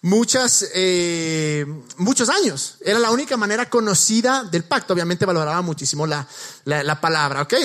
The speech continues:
O sea, la palabra de una persona. Entonces, hasta ahí estamos claros, ¿no es cierto? Entonces, con eso, después de que, de que, de que ya coge a Abraham, se va a la parte de la tierra que le, que le iba a mostrar, Dios, eh,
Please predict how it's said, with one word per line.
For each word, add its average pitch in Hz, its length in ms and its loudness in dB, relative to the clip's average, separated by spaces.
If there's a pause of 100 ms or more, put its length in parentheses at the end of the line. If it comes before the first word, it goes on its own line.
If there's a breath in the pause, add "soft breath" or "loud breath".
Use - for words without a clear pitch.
(120)
O 151 40 -8
sea, 156 100 -2
la 151 60 -4
palabra 160 180 0
de 170 60 -2
una 160 40 -2
persona. 156 220 0
Entonces, 214 320 0
hasta 196 160 -4
ahí - 20 2
estamos 247 300 -2
claros, 170 200 -2
¿no 151 60 -6
es 170 60 -2
cierto? 240 280 -4 (340 loud breath)
Entonces, 254 340 0
con 403 160 2
eso, 330 280 0 (720)
después 220 480 0
de 370 160 0
que, 254 420 0
de 196 200 -2
que, 175 380 0
de 175 200 -2
que 165 120 -10
ya 160 320 -4 (200)
coge 170 200 -2
a 226 40 2
Abraham, 214 420 0 (340 loud breath)
se 139 240 0
va 196 340 2
a 160 140 -2
la 151 120 0
parte 170 260 -2
de 156 40 -4
la 131 100 -8
tierra 160 300 0
que 175 140 -2
le, 143 240 0
que 143 140 -2
le 139 80 -2
iba 160 80 0
a 202 40 0
mostrar, 226 480 0 (360 loud breath)
Dios, 214 580 2
eh, 240 340 4